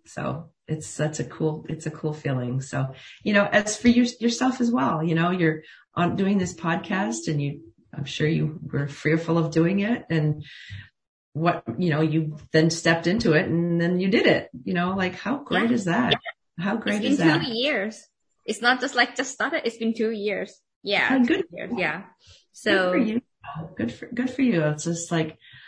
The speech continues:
Speaker 1: um, and I love to, um, be a part of women empowering women too.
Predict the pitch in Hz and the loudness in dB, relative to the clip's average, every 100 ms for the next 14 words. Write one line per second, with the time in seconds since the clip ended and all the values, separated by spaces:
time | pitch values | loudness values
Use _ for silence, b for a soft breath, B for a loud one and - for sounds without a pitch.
0 | B B 190 165 147 190 185 175 - 180 | B B 0 2 4 4 4 4 2 2
1 | 170 160 156 - 151 143 139 143 139 139 | 4 2 2 0 0 0 -2 -2 0 0
2 | 139 147 _ _ _ _ _ _ - 139 | -2 -6 _ _ _ _ _ _ -6 2
3 | 135 131 - - 143 131 131 - 139 143 | 2 2 -4 -2 0 2 0 -2 -2 2
4 | 135 131 143 139 131 131 127 127 127 127 | 2 2 0 -2 0 0 0 0 0 0
5 | 127 - 135 131 | -2 -4 -6 -6